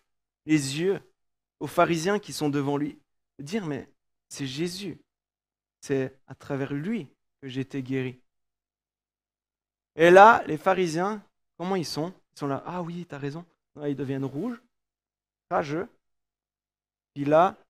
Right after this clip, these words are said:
en fait, on remarque que l'aveugle a touché là où ça fait mal. Il a mis en lumière leur comportement. Il les a coincés dans leur propre jeu. Comme Jésus se le fait souvent, mais là, c'est un aveugle qu'on ne connaît pas du tout,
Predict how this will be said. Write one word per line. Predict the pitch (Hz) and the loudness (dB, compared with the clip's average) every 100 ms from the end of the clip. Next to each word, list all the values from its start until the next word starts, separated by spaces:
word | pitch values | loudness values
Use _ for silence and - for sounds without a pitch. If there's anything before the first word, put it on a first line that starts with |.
| _ _ - | _ _ -14
en | |
fait, | - 160 - | -4 -4 -4
on | 139 | -8
remarque | 131 151 - - | -2 -2 -4 -8
que | 139 - _ 151 | -10 -10 _ 0
l'aveugle | 156 151 175 - | 2 0 -4 -8
a | |
touché | - 147 160 | -12 -8 -4
là | 156 147 | -2 -2
où | |
ça | 131 135 131 | -4 -8 -10
fait | 135 | -8
mal. | 131 131 135 - - - - _ _ _ _ _ _ _ _ | -6 -6 -6 -16 -20 -20 -20 _ _ _ _ _ _ _ _
Il | 135 | -2
a | 151 | 0
mis | 180 214 | 4 4
en | 147 | 4
lumière | 143 165 185 185 | 2 2 0 -2
leur | 143 - | -4 -8
comportement. | 147 131 139 - 139 131 _ _ _ - | -10 -10 -14 -10 -8 -10 _ _ _ -2
Il | 156 | 4
les | 160 156 | 6 4
a | |
coincés | 143 185 214 - 214 214 | 2 0 0 4 4 4
dans | 156 | 2
leur | 147 | -4
propre | - 165 - 160 | -6 -10 -8 -8
jeu. | 165 - _ _ | -8 -10 _ _
Comme | - 294 | 2 2
Jésus | 220 240 254 | 2 0 -2
se | - 208 | -2 0
le | 196 | 0
fait | 202 | 0
souvent, | 208 214 220 285 _ _ - | -2 -2 -2 -4 _ _ -8
mais | 165 | 0
là, | 202 - | 2 2
c'est | 156 | 0
un | 147 | 0
aveugle | 156 165 233 | 0 0 -2
qu'on | - 143 | -6 -14
ne | |
connaît | 139 135 | -8 -8
pas | - 180 | -8 -10
du | 175 | -10
tout, | 170 | -12